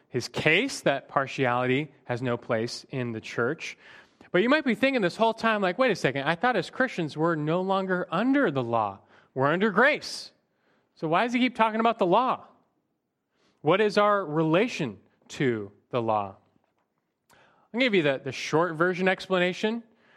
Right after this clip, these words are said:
I just might give you the long version explanation next week. We'll see. But first and foremost,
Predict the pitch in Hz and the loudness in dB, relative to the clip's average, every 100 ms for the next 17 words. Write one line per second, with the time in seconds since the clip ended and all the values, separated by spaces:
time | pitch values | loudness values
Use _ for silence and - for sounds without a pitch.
0 | _ _ 127 113 147 170 151 151 151 147 | _ _ -6 -2 -2 0 0 0 0 0
1 | 139 131 143 165 170 131 123 127 123 - | 0 0 2 0 0 -2 -2 -2 -4 -4
2 | 127 120 131 131 135 - 131 143 127 - | -6 -6 -2 -2 -2 -4 -4 -2 -6 -4
3 | 131 175 _ - - _ _ _ _ _ | -6 -6 _ -20 -20 _ _ _ _ _
4 | _ _ _ _ - 180 165 262 240 208 | _ _ _ _ 0 2 2 2 2 0
5 | 208 208 160 147 - - | 2 2 2 0 -6 -14